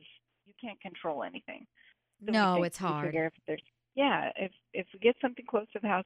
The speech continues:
Speaker 1: great. But everything was terrible.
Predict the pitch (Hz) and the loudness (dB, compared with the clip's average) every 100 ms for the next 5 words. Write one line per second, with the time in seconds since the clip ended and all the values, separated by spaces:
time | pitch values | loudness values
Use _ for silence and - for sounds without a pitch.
0 | - - 160 117 - _ - - _ - | -6 -2 0 0 -4 _ -20 -20 _ -12
1 | - 233 233 254 214 170 175 185 196 - | -2 0 0 -2 -4 -4 -6 -14 -20 -20
2 | - _ - - 208 202 202 - - - | -20 _ -16 -14 -10 -8 -8 -6 -8 -8